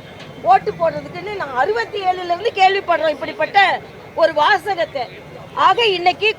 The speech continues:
கொளத்தூர்ல இருந்து எல்லா இடங்களிலும் முறைகேடினால் நீங்கள் வெற்றி பெற்றிருக்கிறீர்கள்.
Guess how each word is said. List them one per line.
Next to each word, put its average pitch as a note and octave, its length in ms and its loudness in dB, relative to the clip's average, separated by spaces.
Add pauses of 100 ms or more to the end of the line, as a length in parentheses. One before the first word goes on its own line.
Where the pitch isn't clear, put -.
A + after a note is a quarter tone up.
கொளத்தூர்ல G#4 600 2
இருந்து E4 280 -4
எல்லா F#4 380 4
இடங்களிலும் F4 640 -2
முறைகேடினால் G#4+ 960 2
நீங்கள் F4+ 260 -6
வெற்றி F4+ 260 -2
பெற்றிருக்கிறீர்கள். D#4+ 840 -6